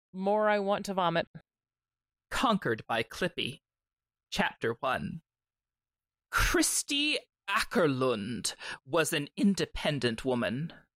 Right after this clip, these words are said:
Speaker 2: When the clerk at the grocery store asked her if she needed help bagging her groceries, she said, "No thanks." When a man tried to sorry, when a man tried to hold a door for her,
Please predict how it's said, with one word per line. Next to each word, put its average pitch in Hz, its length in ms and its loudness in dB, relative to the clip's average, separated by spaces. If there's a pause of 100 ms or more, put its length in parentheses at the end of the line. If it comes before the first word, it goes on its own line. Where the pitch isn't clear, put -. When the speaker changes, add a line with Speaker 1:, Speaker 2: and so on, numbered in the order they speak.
(600)
Speaker 2:
When 180 180 4
the 190 100 2
clerk 247 460 -2
at - 80 -6
the 202 80 -2
grocery 185 480 0
store 135 400 0 (100)
asked - 440 -4
her 110 320 2
if 139 120 -2
she 175 280 -2
needed 147 320 0
help - 480 -2 (360)
bagging 156 460 -2
her 131 220 0
groceries, 139 840 -2
she - 300 0
said, 151 560 -2 (520)
"No 156 280 2
thanks." - 840 -4 (720)
When 233 180 2
a 233 60 2
man 226 400 -2
tried 160 400 -2
to 143 160 2 (440)
sorry, 110 420 -2 (320)
when 196 220 0
a 180 100 2
man 147 920 -4
tried 139 340 -2
to 147 80 0
hold 160 300 0
a 135 60 -2
door 156 320 2
for 123 200 -2
her, 101 380 -2